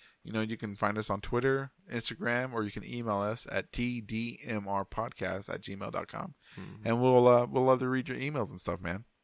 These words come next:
Speaker 1: Uh, so yeah, uh, special thanks to everybody that's been listening for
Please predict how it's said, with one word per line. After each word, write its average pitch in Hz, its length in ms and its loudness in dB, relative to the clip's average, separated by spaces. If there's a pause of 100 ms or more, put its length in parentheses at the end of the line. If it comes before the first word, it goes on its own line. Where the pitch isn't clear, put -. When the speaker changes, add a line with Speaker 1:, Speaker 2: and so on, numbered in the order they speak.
(480)
Speaker 1:
Uh, 98 380 6 (480)
so - 100 -2
yeah, 127 280 6
uh, 107 260 4
special 123 280 -2
thanks 131 300 -2
to 120 180 -2
everybody 117 360 0
that's 110 180 0
been 113 160 -8
listening 113 380 -4
for 110 760 0